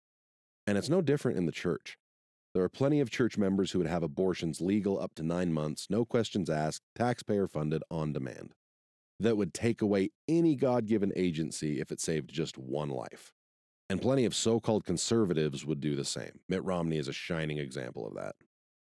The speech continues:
The Doctrine of Christ group, they would stand with most traditionalists on political issues and topics.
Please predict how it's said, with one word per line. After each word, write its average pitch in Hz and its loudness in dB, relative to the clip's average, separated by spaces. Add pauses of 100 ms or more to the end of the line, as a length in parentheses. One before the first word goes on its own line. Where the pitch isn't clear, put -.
(480)
The 98 2
Doctrine 120 2
of 95 0
Christ 98 2
group, 71 -2 (640)
they 95 2
would 139 2
stand 92 2
with 82 0
most 90 0
traditionalists 78 -2 (100)
on 73 -4
political 82 -2
issues 67 -6
and 64 -10
topics. - -14